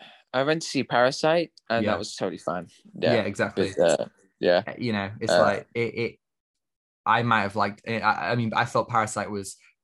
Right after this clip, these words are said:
Speaker 2: absolutely exceptional. And I think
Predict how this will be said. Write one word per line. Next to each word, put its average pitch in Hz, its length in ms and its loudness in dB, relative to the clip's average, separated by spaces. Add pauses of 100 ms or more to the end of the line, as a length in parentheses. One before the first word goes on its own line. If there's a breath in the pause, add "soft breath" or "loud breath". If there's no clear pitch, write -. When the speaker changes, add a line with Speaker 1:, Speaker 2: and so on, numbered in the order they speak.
(160)
Speaker 2:
absolutely 110 460 2
exceptional. 104 840 -4 (380)
And 131 140 2
I 151 80 2
think 160 380 -4